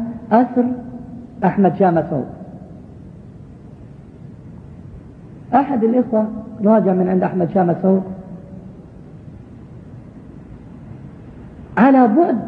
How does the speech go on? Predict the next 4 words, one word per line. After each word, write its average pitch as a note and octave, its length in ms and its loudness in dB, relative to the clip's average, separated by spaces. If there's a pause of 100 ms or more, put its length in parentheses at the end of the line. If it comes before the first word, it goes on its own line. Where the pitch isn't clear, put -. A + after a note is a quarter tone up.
(1600)
حوالي D4+ 500 6
مائتي D#4 640 2
كيلو B3+ 220 6
متر، A3+ 180 4